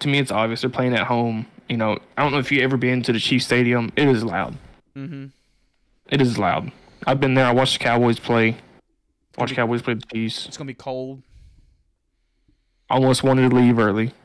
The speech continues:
Speaker 2: <laughs>
Speaker 1: Type of thing. <laughs> But it's good.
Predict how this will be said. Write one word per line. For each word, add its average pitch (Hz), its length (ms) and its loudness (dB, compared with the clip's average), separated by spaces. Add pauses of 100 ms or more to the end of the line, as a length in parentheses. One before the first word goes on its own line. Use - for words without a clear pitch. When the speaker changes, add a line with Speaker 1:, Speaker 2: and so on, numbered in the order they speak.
(160)
Speaker 2:
<laughs> 131 840 -12
Speaker 1:
Type 107 200 0
of - 100 -8
thing. 107 280 -6 (140)
<laughs> 175 400 2 (360)
But 127 300 0 (1800)
it's 123 160 -2
good. 117 360 0